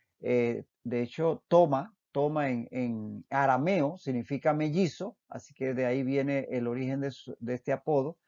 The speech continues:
de mellizo, porque el mismo Tomás es llamado Dídimo o apodado Dídimo en, en varios, eh, en otros varios, eh,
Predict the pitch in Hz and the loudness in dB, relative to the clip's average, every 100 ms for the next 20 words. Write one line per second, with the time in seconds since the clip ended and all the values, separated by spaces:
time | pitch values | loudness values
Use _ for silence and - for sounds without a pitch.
0 | _ - 117 120 139 147 160 151 165 147 | _ -8 -4 -2 0 -2 -4 0 4 4
1 | - 143 - _ _ _ _ - 127 123 | 4 -2 -2 _ _ _ _ -4 0 2
2 | 135 170 190 196 190 - _ - 180 160 | 4 2 2 2 0 -2 _ 2 4 4
3 | 165 175 151 143 156 160 139 247 240 156 | 0 0 2 4 4 2 4 4 4 4
4 | 135 151 - 120 113 110 120 139 160 160 | 2 -2 -2 -2 -2 -2 2 4 4 4
5 | 214 160 139 175 _ _ _ - - 131 | 2 2 -2 -4 _ _ _ -8 0 2
6 | 123 120 - 120 117 117 135 135 147 147 | 2 0 -2 -4 -2 2 4 4 2 0
7 | - - _ _ _ _ - 120 120 110 | -2 -16 _ _ _ _ -6 -2 0 0
8 | 107 101 101 - 120 120 131 170 143 110 | -4 -6 -10 -8 -6 -2 -4 -2 -4 2
9 | 135 139 139 131 127 - - 120 113 107 | 4 4 2 0 -2 -10 -8 -4 -2 -4
10 | 104 | -6